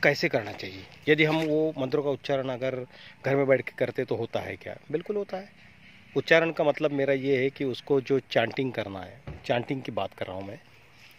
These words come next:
तो बिल्कुल होता है। लेकिन देखिए, अगर ऐसी अगर जगह है, अगर आपके गांव में या फिर आपके शहर से दूर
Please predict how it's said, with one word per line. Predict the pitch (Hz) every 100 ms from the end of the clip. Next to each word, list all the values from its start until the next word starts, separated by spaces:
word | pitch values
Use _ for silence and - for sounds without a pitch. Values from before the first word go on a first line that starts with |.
| - -
तो | 160
बिल्कुल | 143 160 175
होता | 120 113
है। | 110 - - -
लेकिन | 147 151 160
देखिए, | 160 165 143
अगर | 147 127 135 139 - - 139
ऐसी | 127 - 170
अगर | 139 123
जगह | 113 110 117 95
है, | - 101 92 - - - - - - -
अगर | 110 113
आपके | - 117 - - 120 117 - - _ _ _ _ -
गांव | 117 107 110
में | 110 107 113 - - 131
या | 110 104
फिर | - 107
आपके | - 110
शहर | - 101 110 104
से | - 113 -
दूर | 139 135 110